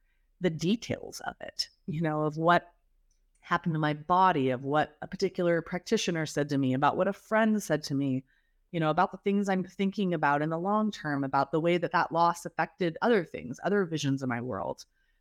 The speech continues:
Um, and this is the same thing that our children need, is they need us to be available to make it mentionable. Um, so check in on a regular basis about it. "Hey, kid,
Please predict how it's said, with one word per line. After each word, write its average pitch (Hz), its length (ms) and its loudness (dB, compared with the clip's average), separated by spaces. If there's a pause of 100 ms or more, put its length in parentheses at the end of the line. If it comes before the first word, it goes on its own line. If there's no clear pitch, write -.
(120)
Um, 156 560 2 (1040)
and 185 240 2 (460)
this 196 260 2
is 180 140 -2
the 170 80 0
same 160 380 0
thing 151 220 0
that 139 100 0
our 143 80 -2
children - 420 -4
need, - 200 -12
is 170 160 0
they 156 120 0
need 147 240 2
us 156 220 0
to 196 120 -4
be 165 140 2
available 139 600 2
to - 140 -4
make 131 200 0
it - 80 -2
mentionable. - 500 -6 (960)
Um, 185 340 4 (200)
so - 320 0
check - 340 0
in 170 460 0 (260)
on 190 100 0
a 196 60 2
regular 220 240 2
basis 247 380 -2
about 139 200 -2
it. 127 140 -2 (480)
"Hey, 285 80 -2
kid, 240 320 2